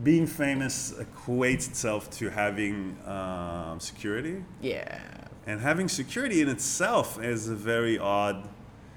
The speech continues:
Speaker 1: thing, you know? It's just like, if you have, if you're secure in yourself, if you believe yourself to be a person that can take care of oneself
Speaker 2: Mm.
Speaker 1: and maybe others, uh, that's good.
Speaker 2: Mm.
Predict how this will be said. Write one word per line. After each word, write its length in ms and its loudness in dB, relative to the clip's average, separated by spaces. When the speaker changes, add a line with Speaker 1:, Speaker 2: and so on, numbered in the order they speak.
Speaker 1:
thing, 300 -2
you 120 -2
know? 200 2
It's 140 0
just 180 -2
like, 320 2
if 160 -2
you 100 6
have, 220 8
if 180 2
you're 120 8
secure 480 4
in 100 4
yourself, 560 2
if 140 -10
you 80 -2
believe 500 4
yourself 680 0
to 120 -10
be 100 2
a 60 2
person 640 -2
that 200 2
can 140 -4
take 260 0
care 280 6
of 160 2
oneself 680 2
Speaker 2:
Mm. 220 2
Speaker 1:
and 160 -2
maybe 240 4
others, 560 2
uh, 680 2
that's 300 2
good. 320 4
Speaker 2:
Mm. 180 0